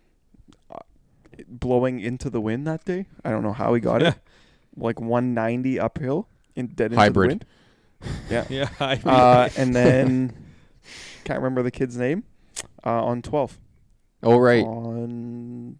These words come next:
Speaker 1: Thursday, I think.
Speaker 3: I did see that
Speaker 2: Nice.
Speaker 3: one, yep. Yep.
Speaker 2: Lots of,
Speaker 3: Uh,
Speaker 2: lots of hole-in-ones around Saskatchewan, too, on social media.
Speaker 3: Yep.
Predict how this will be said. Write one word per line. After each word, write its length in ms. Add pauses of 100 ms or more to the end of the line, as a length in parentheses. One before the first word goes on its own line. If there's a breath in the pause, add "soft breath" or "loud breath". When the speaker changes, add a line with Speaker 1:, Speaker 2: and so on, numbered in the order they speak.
(120)
Speaker 1:
Thursday, 1000
I 40
think. 400
Speaker 3:
I 60
did 240
see 160
that 140
Speaker 2:
Nice. 100
Speaker 3:
one, 120
yep. 180 (420)
Yep. 100
Speaker 2:
Lots 260
of, 160 (580 soft breath)
Speaker 3:
Uh, 160
Speaker 2:
lots 280
of 80
hole-in-ones 440
around 200
Saskatchewan, 540
too, 200
on 80
social 320
media. 200
Speaker 3:
Yep. 120